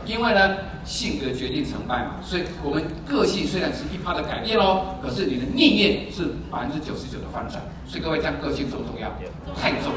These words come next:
要了。因此呢，希望大家做爱多美，每一个都变得像佛一样，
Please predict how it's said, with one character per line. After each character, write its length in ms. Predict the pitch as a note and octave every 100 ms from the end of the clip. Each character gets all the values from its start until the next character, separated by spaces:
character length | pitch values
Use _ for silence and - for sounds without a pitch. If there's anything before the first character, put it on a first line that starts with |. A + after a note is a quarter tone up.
| -
要 60 | G2+
了。 200 | - -
因 100 | G3
此 160 | - C#4
呢， 60 |
希 120 | - F3+
望 100 | E3+
大 120 | D#3+
家 180 | D#3+ D#3+
做 140 | F3
爱 120 | D#3+ D#3+
多 80 |
美， 80 | B2 B2+
每 100 | F3
一 60 |
个 60 | -
都 80 | C#3
变 300 | - - E3+
得 80 | C#3
像 220 | - - - - -
佛 220 | - D3
一 160 | C#3+ D3+
样， 140 | E3